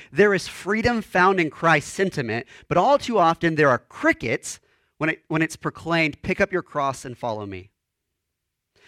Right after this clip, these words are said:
Pastor Jonathan has already said this many times in our Acts series,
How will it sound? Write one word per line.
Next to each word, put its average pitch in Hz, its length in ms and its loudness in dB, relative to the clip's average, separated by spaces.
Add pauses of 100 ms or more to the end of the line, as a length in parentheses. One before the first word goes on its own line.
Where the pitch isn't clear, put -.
(140)
Pastor 190 200 2
Jonathan 175 360 2
has 165 120 -2
already 165 140 0
said 160 280 -2
this 147 220 -4
many 156 220 -2
times 147 360 -2
in 131 80 -2
our 113 120 -2 (100)
Acts 170 300 2
series, 110 440 -6